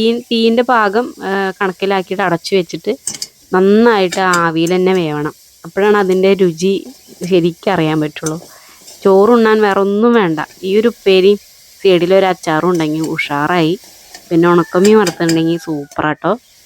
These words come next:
അങ്ങനെ അതിലേക്ക് കുറച്ച് ഉപ്പ് ഞാൻ വിതറി കൊടുത്തിട്ടോ. ഉപ്പ് ഒരു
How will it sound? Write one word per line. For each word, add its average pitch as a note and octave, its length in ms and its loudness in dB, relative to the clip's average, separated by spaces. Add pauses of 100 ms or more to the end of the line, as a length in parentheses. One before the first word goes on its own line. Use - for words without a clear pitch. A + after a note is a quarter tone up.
(960)
അങ്ങനെ F#3+ 260 4
അതിലേക്ക് E3+ 360 0
കുറച്ച് E3 340 0
ഉപ്പ് E3+ 260 -2 (180)
ഞാൻ E3+ 160 2
വിതറി D3 280 0
കൊടുത്തിട്ടോ. C#3+ 440 -2
ഉപ്പ് - 200 -6
ഒരു F#3 100 4